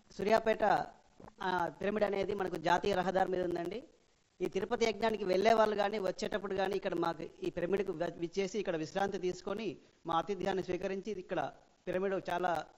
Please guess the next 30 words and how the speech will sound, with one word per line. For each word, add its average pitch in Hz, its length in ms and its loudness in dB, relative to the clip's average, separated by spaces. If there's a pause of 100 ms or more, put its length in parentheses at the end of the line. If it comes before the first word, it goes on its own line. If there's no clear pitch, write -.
(120)
ఎనర్జెటిక్ 175 440 -2
పిరమిడ్ 165 260 -2
అండి. 165 180 -6
అందరూ 175 260 -2
కూడా 170 200 0
రావాలని, 165 540 -2 (160)
ఇక్కడ 151 160 -8
ధ్యానం 156 360 -4
చేసుకోవాలని 160 420 -8
మరొకసారి 160 460 -4
ఆహ్వానిస్తున్నాం. 160 720 -8 (1160)
చివరగా 220 240 2
ఏంటంటే, 208 680 -2 (320)
ఈ 185 40 -2
యొక్క 180 400 0 (640)
యుగాలన్నింటిలో 220 720 6
కూడా 208 260 4
కలియుగం 208 540 2
అనేది 202 380 0
చాలా 185 400 2 (520)
ధర్మం 185 320 2
ఒక్క 185 180 0
కాలు 208 240 2
మీద 208 120 0
నడుస్తుంది. 190 600 -2 (200)
అది 185 140 -2
కూడా 226 420 6 (460)
ఇబ్బంది 196 260 2
పడే 208 180 2
సమయంలో 196 760 -2